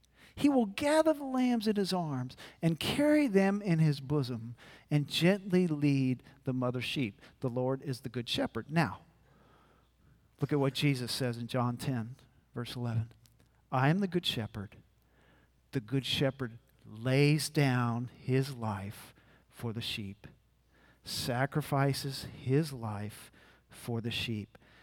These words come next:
It's, uh, it's kinda humorous, but remember when David, uh, is sent to the battlefront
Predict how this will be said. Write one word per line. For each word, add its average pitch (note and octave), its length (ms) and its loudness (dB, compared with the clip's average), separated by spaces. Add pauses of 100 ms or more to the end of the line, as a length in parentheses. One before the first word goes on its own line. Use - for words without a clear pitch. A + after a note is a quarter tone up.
(220)
It's, - 300 0
uh, B2 240 4 (180)
it's C3+ 120 -2
kinda E3+ 300 6
humorous, C#3+ 680 4
but C3+ 300 0 (340)
remember D#3+ 320 2
when D3 180 4
David, D#3+ 540 6 (340)
uh, A#2+ 400 4
is C3 220 -2
sent D#3 320 0
to D3+ 120 -2
the C3+ 120 -2
battlefront C#3 880 0